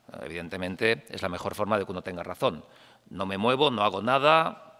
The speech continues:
al final llegamos a esa profecía autocumplida, ¿no? Eh, "va a ir mal, va a ir mal, no hago nada, va a ir mal". ¿Ves? Ya os decía yo que iba a ir mal, evidentemente, ¿no? Si uno quiere ganar,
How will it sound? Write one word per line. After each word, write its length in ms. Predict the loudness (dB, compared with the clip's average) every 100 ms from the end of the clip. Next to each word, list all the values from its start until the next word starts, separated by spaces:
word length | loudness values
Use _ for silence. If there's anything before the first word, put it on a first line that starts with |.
| -16
al 140 | -14 -12
final 260 | -10 -8
llegamos 380 | -4 -4 -4 -4
a 40 | -6
esa 260 | -2 -4
profecía 420 | -4 -12 -10 -6
autocumplida, 640 | -6 -6 -10 -10 -10 -8 -8
¿no? 180 | -8 -10 -18 -20 -20 -20 -14
Eh, 480 | -10 -8 -6 -8 2
"va 60 | 4
a 20 |
ir 100 | 6
mal, 220 | 6 6
va 40 | 4
a 40 |
ir 80 | 4
mal, 220 | 4 4
no 80 | 4
hago 140 | 2
nada, 180 | 2 2
va 80 | 2
a 40 |
ir 100 | 2
mal". 240 | 4 4 2 -10 -20 -20 -20 -6
¿Ves? 220 | -2 -2
Ya 80 | -2
os 40 |
decía 260 | -4 -2 0
yo 120 | 0
que 60 |
iba 100 | 0
a 40 | -2
ir 60 |
mal, 160 | -2 -4 -6
evidentemente, 640 | -14 -12 -12 -10 -12 -12 -10
¿no? 100 | -10
Si 120 | -10
uno 120 | -10
quiere 160 | -8 -6
ganar, 340 | -2 0 0